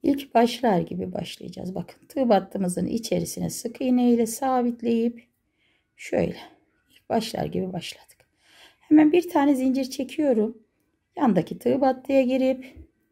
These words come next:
bakın bu şekilde bir zincirden oluşan bir yuva hazırlıyorum sık iğne ile.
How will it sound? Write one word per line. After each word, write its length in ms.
bakın 200
bu 60
şekilde 440
bir 100
zincirden 560
oluşan 680
bir 140
yuva 300
hazırlıyorum 640
sık 320
iğne 260
ile. 180